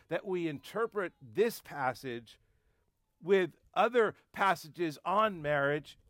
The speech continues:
that we see in the scripture and keep that in mind. Now, I,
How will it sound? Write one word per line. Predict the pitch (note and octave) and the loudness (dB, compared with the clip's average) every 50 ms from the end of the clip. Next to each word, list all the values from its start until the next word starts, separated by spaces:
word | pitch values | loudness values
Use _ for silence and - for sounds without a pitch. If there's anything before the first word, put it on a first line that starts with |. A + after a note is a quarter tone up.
| _ - | _ -6
that | E3 E3+ - | -6 -6 -4
we | F3+ F3 E3+ | -6 -8 -8
see | - - - F3+ E3+ D#3+ D#3 | -8 -10 -6 -6 -4 -4 -4
in | D#3+ - E3 F#3 G3+ | -6 -6 -8 -6 -4
the | G#3 F#3+ | -4 -6
scripture | - - - A#2+ G#2 - - - C#3+ D3+ D3+ - - _ _ _ | -6 -10 -12 -14 -14 -12 -10 -8 -8 -8 -8 -10 -18 _ _ _
and | - D#3 D3+ | -16 -16 -12
keep | - F3 F3+ D#3+ - | -10 -10 -10 -10 -6
that | C#3+ C3 C3 C3+ | -6 -6 -4 -4
in | C#3+ C#3 D3 | -4 -6 -4
mind. | D#3+ F3 F3+ E3 C3+ A#2+ B2+ | -2 0 0 0 0 -2 -6
Now, | D#3 D#3+ | -8 -4
I, | - G3 A3+ A3 D#3 | 0 0 0 0 0